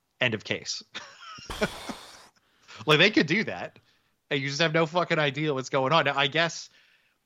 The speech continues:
you know, if, if there's, like, a roster for Worlds and certain players aren't all, I, you know, I guess you could try to connect the dots there, but <laughs>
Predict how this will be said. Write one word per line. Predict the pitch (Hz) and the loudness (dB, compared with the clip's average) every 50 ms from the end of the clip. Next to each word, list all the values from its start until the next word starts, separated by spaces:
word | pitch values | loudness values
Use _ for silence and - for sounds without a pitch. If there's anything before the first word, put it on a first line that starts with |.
| _ _ _ _ _ _ | _ _ _ _ _ _
you | - 151 | -6 -2
know, | 131 123 123 127 | -2 0 0 -2
if, | 123 117 117 - 165 | -2 -4 -8 -10 -10
if | 156 139 123 | -10 -8 -4
there's, | 127 139 139 131 127 | -2 -2 -2 0 -2
like, | 127 113 | -2 -2
a | 120 | -4
roster | 110 101 107 107 113 131 - - - 143 123 123 123 | -4 -4 -2 2 2 2 2 2 0 0 0 0 -2
for | - - 117 | -4 -6 -6
Worlds | 107 110 110 110 117 117 139 135 117 107 110 110 - - | -6 -6 -2 0 2 4 4 4 2 0 -2 -4 -4 -4
and | 127 110 104 | -4 -6 -4
certain | - - 143 135 131 113 | -2 0 0 0 -2 -4
players | - - 131 127 127 123 113 120 | 0 2 4 4 4 2 2 2
aren't | 117 113 113 | 0 2 2
all, | 110 117 131 104 | 0 0 0 0
I, | 107 110 120 127 | 0 0 2 2
you | 135 131 117 123 | 2 2 2 0
know, | 120 113 | 0 0
I | 113 117 | 0 2
guess | 110 123 127 123 - | 2 2 2 2 -2
you | 139 127 | -4 -2
could | - 123 101 - - - - _ _ - - - _ - | -2 -2 -2 -4 -10 -20 -20 _ _ -20 -20 -20 _ -2
try | - 156 139 | 2 2 2
to | 127 120 | 2 2
connect | - - 131 123 127 123 - | -2 -4 -4 -2 -2 -2 -4
the | 107 | -8
dots | 92 110 113 135 139 123 - - - | -4 -2 0 0 0 -2 -6 -14 -12
there, | 104 87 80 85 98 113 110 _ _ _ _ _ _ _ _ _ _ - | -12 -12 -10 -10 -10 -12 -12 _ _ _ _ _ _ _ _ _ _ -8
but | - 104 92 90 - _ _ _ _ | -6 -6 -6 -8 -12 _ _ _ _
<laughs> | - | -8